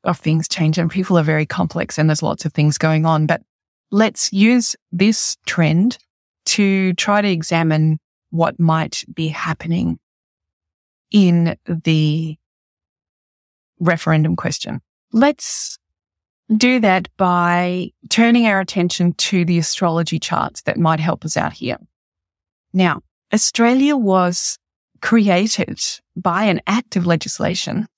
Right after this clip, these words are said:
and it was agreed that a Federation of Australia would come into being on the first of January, nineteen oh one. However, we don't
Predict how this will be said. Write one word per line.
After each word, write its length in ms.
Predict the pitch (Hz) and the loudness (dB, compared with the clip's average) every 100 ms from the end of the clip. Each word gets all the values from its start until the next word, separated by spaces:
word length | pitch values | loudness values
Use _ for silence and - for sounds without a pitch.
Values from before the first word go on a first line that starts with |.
| _ | _
and 120 | - 196 | -2 2
it 40 | |
was 200 | 311 196 | 2 2
agreed 420 | 226 202 220 233 | 0 2 2 2
that 120 | 214 | 0
a 60 | 175 | -2
Federation 560 | - 220 214 185 - 180 | 0 0 2 0 0 -2
of 60 | |
Australia 420 | 170 - 165 170 | -2 0 2 2
would 120 | 160 156 | 0 0
come 180 | 196 | 0
into 160 | 190 - | 0 0
being 260 | 165 165 156 _ _ _ - | 0 0 -2 _ _ _ -4
on 180 | 190 180 | 0 2
the 100 | 180 | 0
first 580 | - 196 196 - - - | 0 0 0 -2 -6 -2
of 120 | 180 | -2
January, 520 | 165 165 165 160 160 | 0 2 2 2 2
nineteen 480 | 160 160 170 - 165 | 0 0 -2 -2 -2
oh 180 | - 160 | 0 -2
one. 340 | - 69 - - _ _ _ _ _ _ _ _ _ _ _ _ _ _ _ | -2 -6 -6 -12 _ _ _ _ _ _ _ _ _ _ _ _ _ _ _
However, 420 | 175 202 196 196 | -2 0 0 0
we 140 | 196 208 | 0 2
don't 340 | 214 277 269 | 2 2 -2